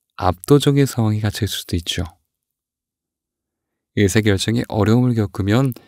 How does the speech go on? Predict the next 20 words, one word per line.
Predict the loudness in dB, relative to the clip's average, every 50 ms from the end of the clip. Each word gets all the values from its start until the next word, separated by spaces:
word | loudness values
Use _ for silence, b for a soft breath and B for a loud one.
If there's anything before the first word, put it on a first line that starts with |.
| b b b b b b b b b b
해결책이 | -6 -2 0 0 2 2 0 0 -2 -2 0 0 2 2 0
보이지 | 0 2 4 4 4 4 4 2
않을 | 0 0 0 -4
수도 | -6 -4 -6 -6
있고, | -6 -4 -4 -4 -4 -4 _ _ _ _ _ _ _ _ _ _ _ _ _ _ _ _ -6 -2
유연한 | 0 0 0 0 0 0 0 0
사고에 | -2 -4 -4 -6 -4 -2 -2 0
어려움을 | 0 0 0 0 0 -2 -2 -2
겪으면 | -2 -4 -4 -6 -8 -8 -4 0 2 2 2 0 b b b b b b b b b b b b b b
다른 | b -2 0 2 2 2 2
관점으로 | 2 2 0 0 0 0 2 2 2 0
전환하는데 | 0 -2 -2 0 0 0 0 0 0 -2 -2 -4 -4 -2 -2 -2 -2 -2 -4 -8 _ _ _ _ _ _ _ _ _
어려움을 | 4 4 6 6 6 6 4 2 2
겪을 | 0 -2 -2 -4 -6
수 | -6 -6
있으며, | -8 -8 -6 -4 -2 -2 -2 -4 -6 _ _ _ _ _ _ _ _ _ _ _ _ _ b b b b b
주의 | 0 4 4 4 4
집중에 | 2 -2 -6 -8 -6 -4 -2 0 0 0 0 0 -2 0
어려움을 | 2 2 4 6 6 6 6 4 2
겪으면 | 2 0 0 0 -2 -2 0 0 0 0 -2 -6